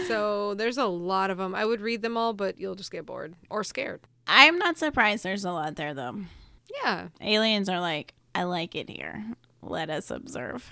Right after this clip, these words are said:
Speaker 2: <laughs>
Speaker 1: Mm-hmm. And I guess that one that I first read about the razor sharp line, um, there was actually a news report on it on Hawaii News.
Speaker 2: Oh.
Speaker 1: Um, and it says, "The moon was big and bright Tuesday night as many across the islands looked up to enjoy the night sky. While doing so,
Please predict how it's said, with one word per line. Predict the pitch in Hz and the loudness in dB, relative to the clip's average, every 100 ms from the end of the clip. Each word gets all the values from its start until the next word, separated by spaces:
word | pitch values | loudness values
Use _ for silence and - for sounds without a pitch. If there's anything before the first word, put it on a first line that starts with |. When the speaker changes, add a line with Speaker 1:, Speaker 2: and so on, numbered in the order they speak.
| 311 | -8
Speaker 2:
<laughs> | - - | -8 -2
Speaker 1:
Mm-hmm. | 240 240 226 240 240 247 277 - - - - - - _ _ - | 0 0 0 -2 -4 -6 -12 -14 -18 -18 -18 -20 -20 _ _ -8
And | 247 233 | -4 -4
I | - | -4
guess | 240 269 294 | -2 0 0
that | - 285 | 0 0
one | 240 254 | 0 -2
that | 247 | 0
I | 226 | -2
first | - 226 226 - | -2 -4 -4 -4
read | 220 | -4
about | 208 196 | -2 -4
the | 196 | -4
razor | 185 202 202 202 | -2 -2 -2 -4
sharp | 196 202 190 - | -4 -4 -4 -6
line, | 180 185 214 269 269 - - | -8 -4 -4 -6 -10 -14 -6
um, | 196 196 190 | -4 -4 -4
there | 208 | -2
was | 220 233 | -2 0
actually | 247 - 339 | -2 -2 -2
a | 247 | -2
news | 208 247 269 | -4 -4 -4
report | 269 - 175 | -4 -4 -6
on | - 180 | -8 -10
it | - - | -10 -8
on | 190 185 202 | -8 -6 -8
Hawaii | 196 202 214 240 | -6 -4 -2 -4
News. | 285 330 349 - - - - | -4 -6 -8 -12 -16 -20 -10
Speaker 2:
Oh. | 226 240 233 | 0 2 2
Speaker 1:
Um, | 208 208 208 202 196 - | 2 0 0 -2 -6 -8
and | 214 | -8
it | 208 | -6
says, | - 220 202 | -2 -2 -2
"The | 220 | -2
moon | 240 285 | 0 0
was | 262 - | -2 -2
big | 247 | -2
and | 247 220 | -2 0
bright | 233 214 | 0 -2
Tuesday | - 196 202 | -6 -4 -2
night | 220 247 - | -2 -2 -6
as | - 196 185 | -8 -6 -4
many | 208 233 | -4 -4
across | 226 - 214 208 | -6 -4 -4 -4
the | 214 - | -8 0
islands | 196 226 226 208 | 0 0 -4 -6
looked | 180 - | -10 -4
up | 220 - | -6 -6
to | 190 | -10
enjoy | 180 180 | -6 -6
the | 170 | -6
night | 165 160 - | -10 -12 -8
sky. | - 233 254 | 0 2 2
While | 262 208 185 | -2 -4 -4
doing | 220 226 254 | -4 -4 -6
so, | - 240 | -4 -4